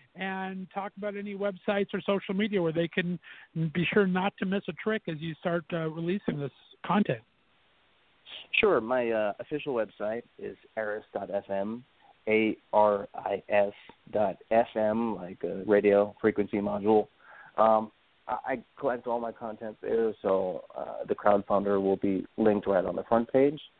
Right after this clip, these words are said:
Speaker 2: Um, but if you wanna check out direct, that directly, uh, it's at gofundme dot com slash through the storms. Um,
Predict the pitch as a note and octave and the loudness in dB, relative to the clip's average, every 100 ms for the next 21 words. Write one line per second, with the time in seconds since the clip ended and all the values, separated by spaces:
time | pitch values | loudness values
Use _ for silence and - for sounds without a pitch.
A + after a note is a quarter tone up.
0 | - - - F#2+ F#2+ F#2+ - _ _ A#2 | -20 -10 0 2 2 -4 -14 _ _ -2
1 | - - A#2+ A#2 A2+ A2 G#2 G#2+ G#2+ F#2+ | -2 -10 -10 -8 -6 -6 -4 -2 -2 -2
2 | G2+ G2+ G2+ - _ A#2+ G#2+ - G2+ A2+ | -4 -4 -4 -6 _ 0 0 0 -2 -2
3 | - D3 D3 - F#2+ E2+ - - _ _ | -2 -2 -2 -2 -2 -2 -6 -8 _ _
4 | _ _ _ _ - G2 - A2 A2 B2 | _ _ _ _ 0 0 2 0 0 0
5 | A2 G#2+ G2 F#2 - - A2 B2+ D3+ D3+ | 0 0 -2 -4 -4 2 4 4 -2 -12
6 | _ - - A2+ G2+ G2 - - - - | _ -14 2 4 4 2 -2 -12 -16 -10
7 | A2+ A2+ A2 - - - G#2 A2+ C3 - | -2 -2 -2 -4 -2 4 6 6 2 -10
8 | _ _ - - - - F#2+ F#2+ F2+ F2 | _ _ -20 -20 -20 -2 0 2 0 -4